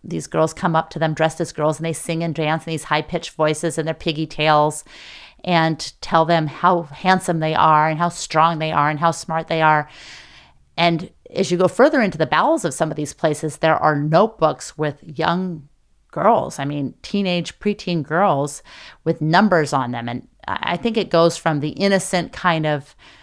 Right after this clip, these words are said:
maybe, ugh, a little uncomfortable with the, the hint of sex to full-on blatant sex. And I think that this culture of pedophilia is weird. I just came right out and said it. And the guy kind of gulped and looked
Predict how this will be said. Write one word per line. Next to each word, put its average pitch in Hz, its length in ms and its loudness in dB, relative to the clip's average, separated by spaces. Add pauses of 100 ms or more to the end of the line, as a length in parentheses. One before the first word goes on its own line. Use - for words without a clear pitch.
(380)
maybe, 151 540 -2
ugh, 170 360 2
a - 40 -2
little 156 180 0
uncomfortable 165 680 0
with 151 180 -4
the, - 160 -8
the 143 520 -2 (300)
hint 359 280 2
of 240 100 2
sex - 400 -6
to 190 260 0
full-on 170 460 4
blatant 139 500 -4
sex. - 460 -4
And 151 100 0
I 151 100 0
think 190 240 -6
that - 260 -2 (180)
this - 380 -6
culture 165 500 0
of - 340 -2 (560)
pedophilia 160 720 0
is 139 200 -6
weird. 123 400 -8 (180)
I 185 140 -2
just 196 180 -4
came 160 160 -2
right 135 140 -4
out 139 140 0
and 127 100 -10
said 120 240 -2
it. - 180 -16 (460)
And 156 160 0
the 156 40 -2
guy 156 180 2
kind 147 240 -2
of 131 100 -4
gulped 143 320 2
and 135 160 -2
looked - 400 -6